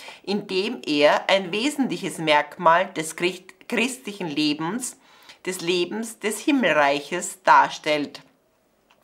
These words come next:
Wer bereit ist, alles aufs Spiel zu setzen, wer mutig ist, hängt voll und ganz dem Reich Gottes an.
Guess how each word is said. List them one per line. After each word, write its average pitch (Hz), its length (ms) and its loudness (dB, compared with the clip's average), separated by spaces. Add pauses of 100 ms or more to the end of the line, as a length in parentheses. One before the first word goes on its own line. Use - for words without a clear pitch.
(140)
Wer 196 220 8
bereit 175 600 2
ist, 156 280 -4 (500)
alles 269 500 4
aufs - 220 -2
Spiel 190 380 -6
zu - 160 -6
setzen, 151 640 -2 (340)
wer 190 300 6
mutig 240 580 -2
ist, - 400 -4 (360)
hängt 185 340 2
voll 196 500 4 (320)
und 190 320 -4
ganz 190 480 0
dem 175 220 0
Reich - 420 2
Gottes 165 500 -2
an. 143 400 0